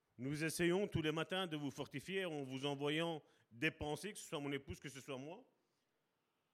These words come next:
<coughs> on voit que, excusez-moi, on voit que c'est dur d'encourager son frère et sa sœur, hein. On dirait que ça fait un, un effort surhumain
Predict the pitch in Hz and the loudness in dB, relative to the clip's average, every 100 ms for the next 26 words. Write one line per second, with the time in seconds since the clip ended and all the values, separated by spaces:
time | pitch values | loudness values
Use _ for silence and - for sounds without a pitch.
0 | _ _ _ _ - - - 123 - - | _ _ _ _ -12 -12 -10 -12 -14 -12
1 | 156 160 240 247 190 147 143 123 123 143 | -12 -4 -4 -2 -6 -6 -10 -10 -6 -6
2 | 175 _ _ _ _ _ 139 170 254 - | -6 _ _ _ _ _ -4 4 4 4
3 | - 151 139 262 151 123 117 113 107 110 | 2 2 2 -2 -2 0 0 0 0 -4
4 | - 98 101 101 - 87 101 120 _ _ | -2 -4 -4 -8 -8 -10 -12 -18 _ _
5 | _ _ _ _ _ _ _ _ _ _ | _ _ _ _ _ _ _ _ _ _
6 | - 131 226 220 185 196 175 160 151 143 | -2 4 4 2 2 6 8 6 6 4
7 | 143 143 _ _ _ _ _ _ _ _ | 0 -8 _ _ _ _ _ _ _ _
8 | _ _ _ _ _ _ _ _ _ _ | _ _ _ _ _ _ _ _ _ _
9 | _ 131 170 160 185 131 - 180 170 151 | _ 2 2 4 2 2 0 4 4 4
10 | 110 | 0